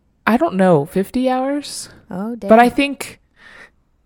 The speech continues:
Speaker 1: I think, um, my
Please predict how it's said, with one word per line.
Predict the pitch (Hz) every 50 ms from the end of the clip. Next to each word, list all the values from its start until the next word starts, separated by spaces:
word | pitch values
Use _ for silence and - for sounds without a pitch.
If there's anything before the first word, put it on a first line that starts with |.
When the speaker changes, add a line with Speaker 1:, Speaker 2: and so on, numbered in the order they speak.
| _ _ -
Speaker 1:
I | 202 214 220
think, | 220 - 262 262 262 247 - 240
um, | 220 208 196 185 170 165 160 160 160 180 - _ _ _ _ _ _ _ _ _ _ _ _ _ _ _ _ _ _ _ _ -
my | 185 185 180 175 175 160